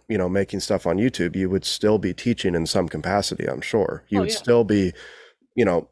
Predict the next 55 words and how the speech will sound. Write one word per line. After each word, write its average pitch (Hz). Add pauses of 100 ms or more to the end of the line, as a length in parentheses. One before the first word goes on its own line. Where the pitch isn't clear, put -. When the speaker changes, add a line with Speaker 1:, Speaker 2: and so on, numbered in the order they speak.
(140)
Speaker 1:
showing 113
off 92
gear 107
in 90
some 123
way, 87
I'm 82
sure. 87 (160)
You 110
know 92
what 87
I 85
mean? 90
It -
wouldn't 104
just 95
be 95
a, 80 (640)
"I'm 98
not 98
making 92
money, 95
so 92
I'm 87
not 80
gonna 76
do 85
this 67
anymore." -
Speaker 2:
Right, 95
exactly. 98
Speaker 1:
You 76
know? 76 (240)
Speaker 2:
Exactly. -
It's, - (220)
and 147
it 156
all, 156
uh, 139
again, 135
it, - (100)
it's 120
kind 131
of 107
like, 110 (600)
I, 139 (100)
I 123
like 127
to 120
take -
the, 101 (140)
the 104
crow's 117
nest 101
view, 90